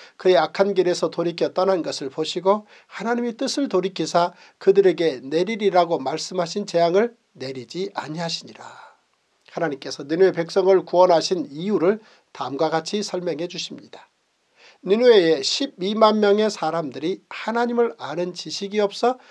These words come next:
불쌍한 사람들이라는 것입니다. 하나님께서는 가축들도 아끼신다는 것이지요.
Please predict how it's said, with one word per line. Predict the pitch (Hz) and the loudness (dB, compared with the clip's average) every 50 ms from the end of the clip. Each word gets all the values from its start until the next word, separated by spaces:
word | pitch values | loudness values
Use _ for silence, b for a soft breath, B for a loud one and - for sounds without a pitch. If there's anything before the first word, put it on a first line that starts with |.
| b b b b | b b b b
불쌍한 | - - 165 165 - 180 165 156 175 196 208 | -8 -8 -6 0 0 0 2 2 0 0 0
사람들이라는 | - - - 165 160 165 180 165 - 120 120 120 117 135 147 | -2 -6 -8 -6 -6 -6 -8 -8 -12 -14 -12 -14 -14 -14 -14
것입니다. | - 156 - - - - - - - - - - _ _ _ _ _ _ _ _ _ _ _ | -12 -12 -10 -10 -12 -14 -16 -18 -20 -20 -20 -20 _ _ _ _ _ _ _ _ _ _ _
하나님께서는 | - - 165 160 151 135 - - 127 - - 165 180 170 - - _ _ | -8 -4 -4 -4 -4 -6 -8 -12 -14 -10 -4 -4 -4 -4 -4 -10 _ _
가축들도 | - - - 151 - - - 202 - _ - 185 156 139 143 170 202 214 214 _ _ _ | -14 -12 -12 -12 -10 -12 -14 -14 -10 _ -2 -2 0 2 4 2 2 2 0 _ _ _
아끼신다는 | - - - - 151 - - 143 120 117 117 127 139 | -16 -16 -12 -10 -10 -10 -10 -10 -14 -14 -14 -14 -12
것이지요. | 151 - - - 165 - - | -10 -10 -10 -10 -10 -16 -20